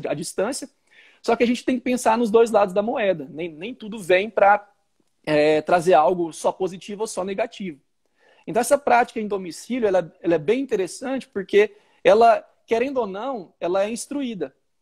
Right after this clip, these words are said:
E mais vale você fazer algo com uma instrução de um sistema que foi construído pra praticar exercício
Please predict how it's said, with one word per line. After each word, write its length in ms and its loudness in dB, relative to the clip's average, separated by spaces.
E 80 0
mais 320 2
vale 300 4
você 240 -14
fazer 260 -4
algo 300 0
com 100 -14
uma 100 -8
instrução 580 -6
de 160 -16
um 100 -14
sistema 480 -6
que 120 -8
foi 140 -4
construído 560 -2
pra 160 -2
praticar 340 -2
exercício 720 -2